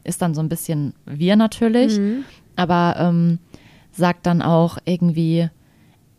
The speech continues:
Speaker 1: also redet sozusagen, als ob Theo ihn kennen müsste, aber tut er ja gar nicht.
Speaker 2: Mhm.
Speaker 1: Ähm, und er gibt ihm dann tatsächlich einen, einen Ring und sagt halt nur, ja, geh zu, ähm, Hobart und Blackwell und klingel an der grünen Klingel.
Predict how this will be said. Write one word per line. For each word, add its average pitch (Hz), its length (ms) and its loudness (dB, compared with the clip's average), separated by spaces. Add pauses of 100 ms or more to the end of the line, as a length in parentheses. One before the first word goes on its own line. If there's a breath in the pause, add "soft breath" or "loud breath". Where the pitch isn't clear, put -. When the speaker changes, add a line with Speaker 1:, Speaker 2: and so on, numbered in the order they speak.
(140)
Speaker 1:
also 160 340 -4 (240)
redet 196 300 2
sozusagen, 180 600 -2
als 156 140 -4
ob 160 140 -4 (160)
Theo 185 160 2
ihn 160 180 -2
kennen 180 340 2
müsste, 165 300 -2
aber 143 160 -2
tut - 160 -18
er 139 80 -8
ja 127 80 -8
gar 139 140 -8
nicht. 208 180 -4 (140 loud breath)
Speaker 2:
Mhm. 208 200 0
Speaker 1:
Ähm, 190 420 4
und 185 180 0
er 185 80 -2
gibt 202 220 -6
ihm 208 120 2
dann 180 160 0
tatsächlich 185 680 -6
einen, 156 420 -2
einen 143 380 -4
Ring 196 260 2 (540 soft breath)
und 175 160 0
sagt 190 320 0
halt 196 160 -2
nur, 190 160 4
ja, 185 400 2
geh 185 240 -4
zu, 185 420 -4 (380 loud breath)
ähm, 170 560 2 (720)
Hobart 185 280 0
und 156 200 -4
Blackwell 220 580 -2 (380 soft breath)
und - 320 -2
klingel 202 320 2
an 170 140 -4
der 165 100 0
grünen 170 320 0
Klingel. 135 380 -4